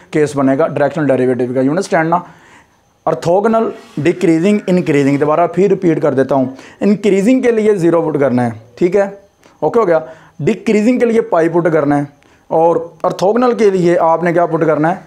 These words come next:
आपके सामने ही है, pi by two, ठीक है, याद रखिएगा। छोटी छोटी चीज़ें ये objective में, quizzes में पूछता है। और last time जो मतलब कि उसने पूछा था, जो मैंने देखा था तीन चार papers में, तो उसने orthogonal का पूछा था, pi by two put करते हैं, ठीक है ना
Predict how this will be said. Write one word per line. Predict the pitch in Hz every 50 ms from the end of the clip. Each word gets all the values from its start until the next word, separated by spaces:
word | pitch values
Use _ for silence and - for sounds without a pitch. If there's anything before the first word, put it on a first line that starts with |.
| -
आपके | 156 147 131 - - 160
सामने | - 156 139 139 156 160
ही | 165 160 151
है, | 143 143 143 - -
pi | 156 143 139
by | 139 143 139 120
two, | 127 123 127
ठीक | 127 165 175 220
है, | 220 220 - - - - - 156
याद | 151 147 147 139
रखिएगा। | 156 135 - 151 135 135 131 127 127 - - - -
छोटी | 180 175 190
छोटी | 202 202 202 196
चीज़ें | - 196 180 202 208
ये | 208 202 202 208 214 214 - - - - _ _ _ _ _ _ _ -
objective | 160 143 127 - 175 170 - 262 254
में, | 240 226 226 220 214 214 - - - - _ -
quizzes | 208 208 220 226 247 220
में | 233 220 -
पूछता | 170 151 131 - - 156 143
है। | 131 131 - - - - _ -
और | 160 160 165 165
last | 160 160 156 156 165 160
time | - 202 208 208
जो | 180 202 190 190 190 180
मतलब | 175 170 175 185 180 180
कि | 196 180 180 175
उसने | 170 170 175 170 160
पूछा | 156 147 135 - 180 180
था, | 180 180 180 - - - - - - _ -
जो | 143 160 156
मैंने | 156 147 143 143 160
देखा | 170 175 165 165 165 160
था | 160 165 160 160 156 - - - _ _ _ -
तीन | 165 160 165 143
चार | 160 151 160 156
papers | 127 147 135 156 151 139
में, | 151 160 156 151 - - - - - -
तो | - -
उसने | 220 196 - 208 208 202
orthogonal | - - - - 170 180 180 196 196 175
का | 175 151
पूछा | 139 139 135 - 143 135
था, | 135 127
pi | - 156 151 147
by | 160 160
two | 156 165 156
put | 147 147 143
करते | 143 131 123 110 107 110
हैं, | -
ठीक | - 170 190
है | 202
ना | 202 202